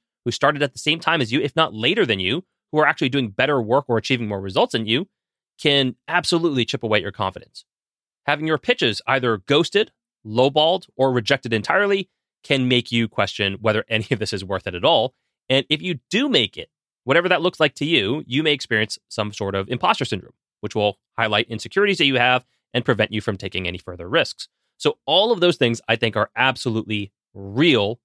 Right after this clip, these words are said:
situations. And I'm not saying they're gonna happen to everyone, but they are all on the table. And how you deal with those stresses, those setbacks, those speed bumps, those plateaus, and those downright failures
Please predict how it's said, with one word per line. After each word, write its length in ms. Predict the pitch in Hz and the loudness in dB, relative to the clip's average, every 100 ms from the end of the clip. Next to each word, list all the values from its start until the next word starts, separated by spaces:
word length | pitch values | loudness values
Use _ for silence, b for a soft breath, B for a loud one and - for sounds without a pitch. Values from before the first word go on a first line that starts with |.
| _ _ | _ _
situations. 600 | 117 - 90 - - - _ _ _ _ - | -8 -4 -6 -6 -16 -20 _ _ _ _ 0
And 100 | 135 | 2
I'm 60 | |
not 140 | 147 170 | 2 0
saying 160 | 180 | 0
they're 100 | 156 | 2
gonna 160 | 151 147 | 2 2
happen 220 | 147 151 | 0 -2
to 60 | 151 | -2
everyone, 420 | 131 117 98 151 _ _ _ | -2 0 -2 -4 _ _ _
but 140 | 131 | 0
they 160 | 120 131 - | 2 0 2
are 280 | 135 151 165 110 | 4 4 2 4
all 240 | 117 123 | 4 4
on 100 | 104 | -2
the 80 | 95 | -6
table. 300 | - 98 - _ _ _ _ _ _ _ | -4 -6 -6 _ _ _ _ _ _ _
And 180 | 127 123 | 0 0
how 220 | - 156 | 0 2
you 160 | 180 165 | 2 0
deal 460 | 104 147 220 202 | -2 -2 0 2
with 140 | 117 - | 0 2
those 180 | 110 98 | 0 0
stresses, 580 | - 85 - 104 - _ _ _ | -4 -4 -4 -8 -10 _ _ _
those 160 | 117 107 | 0 2
setbacks, 500 | - 101 101 110 - | 0 0 0 0 0
those 160 | 110 | -2
speed 240 | - 123 107 | -2 -4 0
bumps, 240 | 120 117 | 0 0
those 140 | 117 - | -4 -2
plateaus, 640 | - 113 - 117 120 117 | 0 0 0 2 2 0
and 120 | 110 | -2
those 240 | 107 107 - _ _ _ | -2 -2 -8 _ _ _
downright 360 | 131 135 123 117 | 0 2 2 2
failures 520 | 170 214 120 139 - | 0 2 2 2 -2